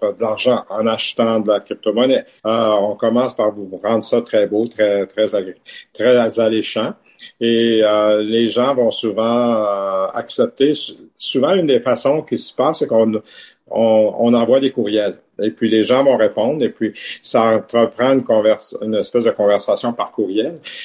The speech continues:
Euh, ou encore, euh, les gens reçoivent, euh, on envoie des, des, comme des genres de circulaires ou une, des, des messages. Euh, les gens commencent à lire ça. Puis, euh, il y a un engrenage, là, qui se fait là-dedans. Puis, je peux vous dire que c'est pas nécessaire.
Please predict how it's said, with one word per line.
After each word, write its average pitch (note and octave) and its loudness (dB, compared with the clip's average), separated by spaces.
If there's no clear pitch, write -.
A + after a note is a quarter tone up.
Euh, A2 2
ou B2+ 4
encore, C#3+ 0
euh, A2 0
les A#2 -2
gens C#3+ -4
reçoivent, A#2+ -2
euh, G2 -6
on A#2 0
envoie A#2+ 2
des, B2 2
des, G#2+ 0
comme A2 0
des G#2+ 0
genres A#2+ 2
de G#2+ 0
circulaires A2+ -2
ou G#2+ 2
une, G#2 -4
des, A2 2
des A2 2
messages. A2 0
Euh, A2 4
les A2+ 2
gens A#2+ -2
commencent A#2 -2
à A#2 0
lire A2 0
ça. G#2+ 0
Puis, G#2 -2
euh, G2+ -2
il A2+ -4
y - 4
a B2 4
un B2 2
engrenage, A#2+ 0
là, F#2+ -8
qui - -14
se - -12
fait G#2+ 2
là-dedans. G2 -4
Puis, G2+ -6
je - -8
peux C3+ 4
vous C3 4
dire E3 2
que - -10
c'est A#2+ 0
pas C3+ 2
nécessaire. - -6